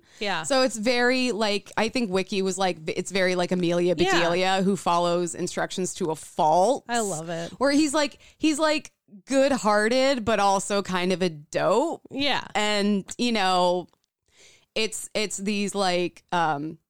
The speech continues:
Speaker 2: you know, you, you learn, you learn from hit through his mistakes. So while Juan Bobo is a popular character in Puerto Rico, and actually when I looked up who created him, it just said Puerto Rican school children.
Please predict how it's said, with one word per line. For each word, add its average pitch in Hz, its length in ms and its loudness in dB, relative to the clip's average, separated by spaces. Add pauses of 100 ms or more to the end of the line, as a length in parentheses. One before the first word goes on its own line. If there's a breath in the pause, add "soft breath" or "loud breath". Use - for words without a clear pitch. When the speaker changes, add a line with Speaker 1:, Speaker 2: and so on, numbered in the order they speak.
(260)
Speaker 2:
you 233 100 0
know, 202 60 2
you, 190 160 0
you 208 200 -2
learn, 208 380 2
you 202 160 0
learn 190 400 2
from 175 220 -4
hit 170 260 -2
through 185 160 4
his 165 260 -2
mistakes. - 800 -6 (440 loud breath)
So 269 160 0
while 240 200 4
Juan 247 240 2
Bobo 226 400 2
is 190 160 -2
a 196 60 -10
popular 190 500 -2
character 185 460 -2
in 165 120 -6
Puerto 160 280 -6
Rico, 175 840 0 (200)
and 220 80 0
actually 220 340 -2
when 190 160 0
I 185 60 2
looked 185 260 -4
up - 140 -4
who 196 100 -2
created 170 500 -6
him, 233 460 -2
it 190 100 -2
just 175 220 -4
said 185 300 -4
Puerto 175 260 -2
Rican 170 260 -4
school - 300 -8
children. 104 640 -10